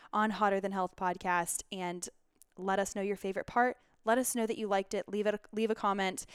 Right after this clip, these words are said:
And when you do, we will contact you to send you a copy of Connor's new book. With all that being said,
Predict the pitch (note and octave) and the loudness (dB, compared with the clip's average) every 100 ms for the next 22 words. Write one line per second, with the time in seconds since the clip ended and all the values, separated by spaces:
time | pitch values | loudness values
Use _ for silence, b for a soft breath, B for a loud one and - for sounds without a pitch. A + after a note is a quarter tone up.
0 | B B F#3+ F#3+ G3 G3 F#3+ F#3+ F#3+ F3 | B B -6 -2 -4 -4 -4 -4 -2 -2
1 | F#3 F3+ F3 E3+ - - F3 F3+ - E3+ | -4 -2 -2 -2 -2 -4 -2 -2 -4 -8
2 | - E3 D#3+ D#3+ F3+ - D#3 F3 F#3 D#3+ | -6 -8 -10 -10 -8 -6 -8 -6 -6 -6
3 | - - E3+ E3 E3 - F#3 E3+ A3 - | -8 -12 -10 -8 -10 -10 -12 -2 -2 -2
4 | - _ _ b b b b b _ _ | -18 _ _ b b b b b _ _
5 | _ _ _ _ _ _ G#3 A3 G#3 G#3 | _ _ _ _ _ _ 0 2 4 4
6 | - G3 G3 G#3 F3+ F3+ | 2 -6 -2 2 2 2